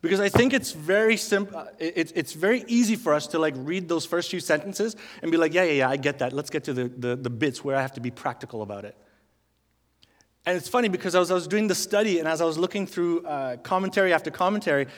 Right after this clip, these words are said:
majority of the commentaries do exactly what I just said. They're really rushing into the whole unity and community bit. And yes, that's important, but they miss out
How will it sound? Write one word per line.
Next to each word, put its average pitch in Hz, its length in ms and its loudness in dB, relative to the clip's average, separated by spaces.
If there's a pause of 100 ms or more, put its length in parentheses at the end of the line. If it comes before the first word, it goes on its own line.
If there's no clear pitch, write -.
(680)
majority 190 520 2
of 196 60 0
the 175 80 -2
commentaries 180 580 0
do 139 140 -4
exactly 143 640 2
what 135 160 0
I 127 60 2
just 120 240 -6
said. 101 260 -8 (840)
They're 156 120 2
really 220 360 8
rushing 196 500 2
into 196 220 0
the 175 120 0
whole 180 300 0
unity 185 460 0
and 160 120 0
community 165 460 -2
bit. 139 240 0 (200)
And 170 140 0
yes, 214 180 4
that's 175 200 0
important, 175 480 -2
but 160 120 -4
they 165 80 -4
miss 185 340 -2
out 196 200 4